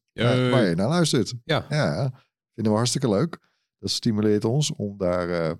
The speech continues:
Speaker 2: ja, die er ook weer elke week beter proberen te maken.
Speaker 1: Dank voor het luisteren.
Speaker 2: En de, ja, de derde mijlpaal, eh, ja, we hebben het er ook wel een paar keer over gehad in de Bright Podcast natuurlijk. Maar is het eerste seizoen van Bright op banden.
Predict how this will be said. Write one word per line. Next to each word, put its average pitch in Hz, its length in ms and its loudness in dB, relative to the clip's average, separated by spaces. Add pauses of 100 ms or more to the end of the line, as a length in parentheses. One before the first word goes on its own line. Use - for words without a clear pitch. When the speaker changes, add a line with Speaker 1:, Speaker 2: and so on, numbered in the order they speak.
(140)
Speaker 2:
ja, - 280 -4
die 92 200 -6
er 92 140 -4
ook 95 140 0
weer 95 100 -2
elke 104 240 -2
week 92 160 0
beter 92 280 -2
proberen 95 320 -4
te - 80 -8
maken. 104 440 0 (260)
Speaker 1:
Dank - 180 -6
voor 90 100 -2
het 90 80 -2
luisteren. 87 380 0 (760)
Speaker 2:
En 139 260 2
de, 151 460 4
ja, 131 180 2
de 113 100 2
derde 160 260 2
mijlpaal, 127 840 2 (260)
eh, 107 140 -2
ja, 107 220 2
we 101 80 0
hebben 82 200 0
het 95 120 -4
er 95 60 2
ook 90 100 -4
wel 95 100 0
een 90 80 -2
paar 98 180 0
keer 101 120 -2
over 95 140 -4
gehad 117 240 -2
in 107 60 -4
de 101 60 -2
Bright 101 280 0
Podcast 95 460 -2
natuurlijk. 87 380 -2 (420)
Maar 110 320 0
is 110 160 0
het 104 180 -6
eerste 120 520 0
seizoen 120 460 0
van 107 300 -2
Bright 101 440 -2
op 117 360 -2
banden. 123 600 0